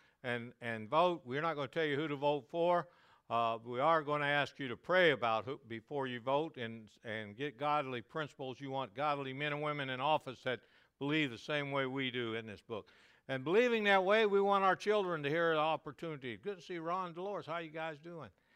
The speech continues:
All right, so let our kids go back now. Sarah and Allie.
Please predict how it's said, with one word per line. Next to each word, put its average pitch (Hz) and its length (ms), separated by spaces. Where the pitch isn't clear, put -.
All 165 140
right, 180 320
so 156 220
let 208 160
our 185 100
kids 202 300
go 190 200
back 180 340
now. 180 300
Sarah 175 560
and 120 360
Allie. 120 640